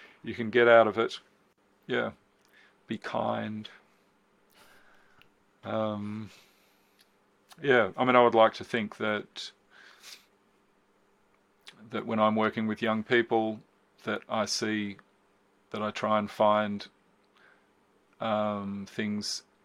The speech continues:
in them in the same way that people have helped me over the, over the years. It's a,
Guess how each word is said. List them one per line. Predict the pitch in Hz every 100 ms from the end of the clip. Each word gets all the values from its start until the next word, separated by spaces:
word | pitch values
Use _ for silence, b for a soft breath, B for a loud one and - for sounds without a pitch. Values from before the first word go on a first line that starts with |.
| _ _ _ _ _ -
in | 113 107
them | 110 107 107 104 - _ _ _ _ _ _ _ _ _ _ -
in | 113
the | 107
same | - 110
way | 107 110
that | 101 -
people | 104 107 104
have | 98 101
helped | - 101 -
me | 107 104 101 -
over | 113 104 104
the, | 95 104 - _
over | 110 107
the | 98
years. | 101 98 92
It's | -
a, | 117 107